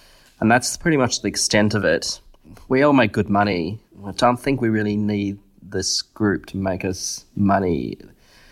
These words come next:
So this is definitely more for fun and, you know, information sharing. If, uh, in the future something does come up, you know, I'll definitely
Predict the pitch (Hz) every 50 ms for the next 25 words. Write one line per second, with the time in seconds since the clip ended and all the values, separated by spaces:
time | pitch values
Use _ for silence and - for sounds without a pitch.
0 | _ _ _ _ - - - 98 95 98 104 - - 123 - - _ - 123 127
1 | 123 - 143 143 131 120 113 110 107 104 - - 92 - - - 98 101 98 92
2 | 80 82 85 101 - - - 92 98 92 85 73 62 76 82 - - - - -
3 | _ _ _ _ _ _ _ _ _ _ _ _ _ _ _ _ - 101 82 78
4 | - - 104 107 - 98 90 90 95 - - 98 90 - - 98 76 71 64 50
5 | 50 - 98 - _ _ _ _ _ _ _ _ _ _ _ _ - - 131 123
6 | 117 147 143 127 - - 147 143 143 131 - 127 120 120 117 107 - 117 110 113
7 | 107 104 104 101 - - 101 98 95 92 87 - - - - - - 101 95 80
8 | 73 78 95 95 - 104 101 - - 82 78 80 110